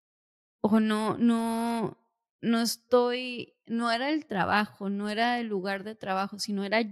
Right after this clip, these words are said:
yo, era como yo me sentía, porque yo me juzgaba todos los días, ¿no?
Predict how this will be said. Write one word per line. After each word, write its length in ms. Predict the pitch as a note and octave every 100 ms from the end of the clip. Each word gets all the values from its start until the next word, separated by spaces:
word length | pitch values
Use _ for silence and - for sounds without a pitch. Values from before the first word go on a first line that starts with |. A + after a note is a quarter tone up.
| -
yo, 300 | G#3+ G#3+ G#3
era 180 | G#3
como 260 | A#3 A3+ A3
yo 240 | F#3+ G#3+
me 160 | G#3 G#3+
sentía, 580 | A3+ G3+ - G3+ F#3+ F3 _ _ _ _ -
porque 280 | G#3+ - G3
yo 160 | G#3
me 140 | G#3+ A3+
juzgaba 440 | A3 G#3 G#3 G#3
todos 280 | - G#3 G#3
los 200 | G3+ F3
días, 460 | G#3 G3 F#3+ F3
¿no? 240 | F#3 G#3